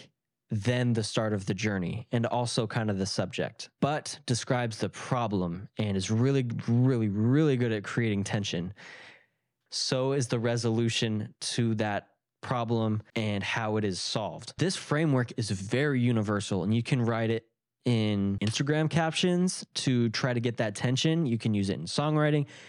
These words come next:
It's very universal. And I actually have a really good story example that I wrote for this podcast.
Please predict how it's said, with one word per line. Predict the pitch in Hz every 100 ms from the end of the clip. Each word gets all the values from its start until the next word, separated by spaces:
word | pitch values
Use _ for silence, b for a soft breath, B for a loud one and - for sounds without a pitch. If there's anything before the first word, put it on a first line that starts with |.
| B B B
It's | 107 -
very | 110 123 147 143
universal. | 123 117 101 101 98 82 - - B
And | -
I | 127 139
actually | 135 - 135 123
have | 127 123 123
a | 117
really | 120 117
good | 110 104
story | 123 113 110
example | 104 104 107 101 107
that | 104 107 101 98
I | 98
wrote | 98 98
for | 98
this | 92
podcast. | 92 87 - -